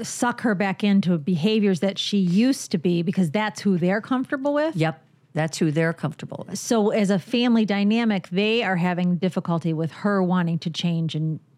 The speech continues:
Speaker 1: and change her role and change her personality or change her being, change her
Speaker 2: Mm-hmm.
Speaker 1: existence
Speaker 2: Mm-hmm.
Speaker 1: for, because she's doesn't feel good about who she is.
Speaker 2: Exactly. And it's making her physically ill.
Speaker 1: Yeah.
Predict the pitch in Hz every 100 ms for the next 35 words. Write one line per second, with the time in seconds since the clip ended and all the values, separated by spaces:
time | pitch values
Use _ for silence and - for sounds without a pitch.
0 | _ 190 175 165 165 160 - - - 202
1 | 190 - 247 254 226 196 170 170 175 185
2 | 175 190 180 196 180 202 196 202 185 165
3 | 165 165 180 170 - 190 185 185 160 202
4 | 185 180 165 185 196 196 156 151 170 165
5 | 190 180 - 160 160 160 151 143 139 143
6 | 226 214 - - 220 220 208 - 285 311
7 | - - _ _ _ _ _ _ - 190
8 | 156 190 170 175 165 165 - - - 196
9 | 180 - 208 208 247 294 - 185 147 175
10 | 180 170 151 175 165 165 147 151 160 156
11 | 170 165 160 151 147 139 147 151 156 220
12 | - - - 180 175